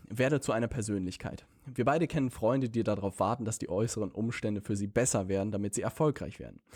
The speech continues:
Wenn wir aber mal ehrlich sind, wissen wir genau, dass diese Umstände nie eintreten werden, solange diese Freunde nicht selber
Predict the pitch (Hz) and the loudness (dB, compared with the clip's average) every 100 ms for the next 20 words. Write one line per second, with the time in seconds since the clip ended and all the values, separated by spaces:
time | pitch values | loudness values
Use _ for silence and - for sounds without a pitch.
0 | - - - 139 156 139 135 117 135 135 | -20 -6 2 4 6 6 4 6 6 4
1 | - 123 - - 101 101 92 95 104 98 | 2 2 2 2 2 2 2 2 2 0
2 | - 98 82 98 - 98 98 101 98 104 | 0 -2 -2 -4 -2 -2 -2 -2 0 0
3 | - 87 - - - 95 101 87 117 127 | 0 -4 -4 -8 -8 -6 -2 2 2 2
4 | 113 98 - 104 107 98 95 - 82 98 | 2 0 2 2 4 0 -2 0 0 0